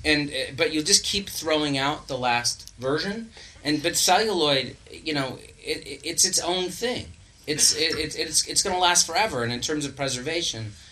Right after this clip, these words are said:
I mean, y-, y-, like, you know, there's a, wh-, a whole maybe thirty or forty years of content that we're gonna lose from our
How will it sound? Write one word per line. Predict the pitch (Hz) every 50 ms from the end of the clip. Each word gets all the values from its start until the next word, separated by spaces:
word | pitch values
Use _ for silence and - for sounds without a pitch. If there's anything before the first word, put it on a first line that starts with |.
| - - -
I | 117
mean, | 127 123 117 110 110 - 69 67 - -
y-, | 62 76 85 113 113 82
y-, | - - - - -
like, | - - - 98 107
you | 123 131
know, | 123 113 101 95
there's | 98 147 147 143
a, | 151 -
wh-, | 110 147 131 127 127
a | 117
whole | - 165 180 196 175 131 113 113 - - - - - - -
maybe | 135 139 139 123 113
thirty | 110 - - 160 156 147 135
or | 120
forty | 117 - 143 143 139 117
years | 107 120 143 170 180 147 113 101 92 - - -
of | 110 113 107 98 -
content | - - - 160 180 196 202 - - 95 95 80 - - - - - - -
that | 131 131
we're | 139 165 160
gonna | 170 151 131
lose | 107 110 113 127 170 214 240 190 110 - - - - -
from | - - - 127 123 120 120 117
our | 117 120 113 107 -